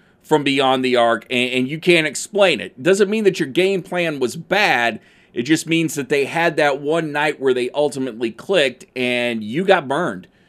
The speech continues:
You got burned because of it, and I wouldn't be surprised to see a couple of teams get burned, but it's not something that the Thunder need to hang their hat on. As far as the bench goes, well,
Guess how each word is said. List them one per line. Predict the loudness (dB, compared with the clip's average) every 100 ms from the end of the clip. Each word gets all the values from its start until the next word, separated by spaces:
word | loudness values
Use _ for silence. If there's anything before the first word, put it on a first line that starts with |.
| _ _ -8
You | -2
got | 2 2
burned | 2 -2 -4
because | -6 -4 -6
of | -6
it, | -8 -8
and | -4 -2
I |
wouldn't | -2 -2 -4
be | -10
surprised | -8 -10 -4 -2 0 -2 -6
to | -14
see | -8 -6
a | -4
couple | -4 -2 -2
of | -4
teams | -4 -4 -4
get | 0 0 2
burned, | -2 0 0
but | -2
it's | -4 -4
not | 0 0 -2
something | -2 -2 0 -2 0
that | 2 2 0 -8 -20 -20 -14 -8
the |
Thunder | 2 2 4 -2
need | -2 0
to | 0
hang | 0 -2 0
their | 0
hat | 0 0 2
on. | 0 -2
As | -4
far | 2 4
as | 2 2
the | -2
bench | 2 4 4 2 6
goes, | 12 12 12 6 -2 _ -20 _ _ 0
well, | 6 8 8 6 0